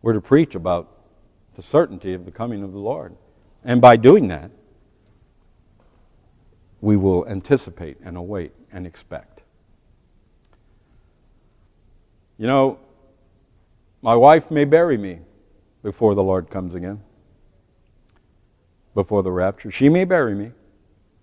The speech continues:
but I'm, I won't miss the rapture.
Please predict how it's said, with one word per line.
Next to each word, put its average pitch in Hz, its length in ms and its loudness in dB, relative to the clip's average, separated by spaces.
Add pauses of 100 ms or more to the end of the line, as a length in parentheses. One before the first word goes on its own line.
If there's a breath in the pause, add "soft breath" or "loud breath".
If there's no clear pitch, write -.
(1120)
but 113 140 4
I'm, 117 340 4
I 117 120 2
won't 135 240 0
miss 135 160 -2
the 101 100 -18
rapture. 107 380 -8